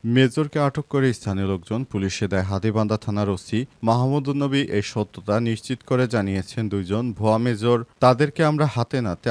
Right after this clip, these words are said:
আটক করেছি। তারা এলাকায় এসে চাঁদাবাজি করছিল এবং জমি দখলের চেষ্টা করছিল। অবশেষে তাদেরকে গ্রেপ্তার করে আইনশৃঙ্খলা রক্ষাকারীর হাতে সোপর্দ করেছে এলাকাবাসী এবং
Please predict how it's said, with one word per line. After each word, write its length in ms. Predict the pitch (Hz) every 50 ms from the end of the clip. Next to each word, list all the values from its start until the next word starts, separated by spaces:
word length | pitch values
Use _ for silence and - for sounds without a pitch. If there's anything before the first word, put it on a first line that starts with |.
| 104 92
আটক 200 | - - 98 - - -
করেছি। 340 | 101 92 95 90 - - 98
তারা 240 | 87 - 101 95 104 101 101
এলাকায় 420 | 98 104 107 - - 117 110 101
এসে 220 | 92 - - - 104 107 -
চাঁদাবাজি 540 | - - 104 104 110 117 117 123 113 117 123
করছিল 440 | - - 113 101 - - - 117 110 110 98 90
এবং 200 | 85 98 98 98 98 - - _ - 107 92
জমি 260 | 120 127 131 139 147
দখলের 460 | 135 147 147 139 - 151 143 143 139 - -
চেষ্টা 260 | 110 101 - - 101
করছিল। 420 | 92 - 104 98 - - - 107 98 98 90 90
অবশেষে 520 | 92 101 101 - - 101 - - - 107 110 107 _ -
তাদেরকে 420 | - 117 113 110 127 123 123 - 123 120
গ্রেপ্তার 440 | 95 92 98 120 110 - - 131 127
করে 200 | - - 101 98 110
আইনশৃঙ্খলা 640 | 107 107 101 104 - - - 110 110 - 117 113 107
রক্ষাকারীর 640 | 104 104 101 - - 117 107 - 113 110 113 113 104 107 _ _
হাতে 380 | - - 123 120 - - 107 127 156 - - -
সোপর্দ 420 | 139 135 131 - 151 147 131 - 160 147
করেছে 560 | - - 127 95 92 90 - - - - - 113 127 127 110
এলাকাবাসী 680 | 95 95 95 - - 101 87 95 95 92 - - - 95
এবং 200 | 90 85 90 98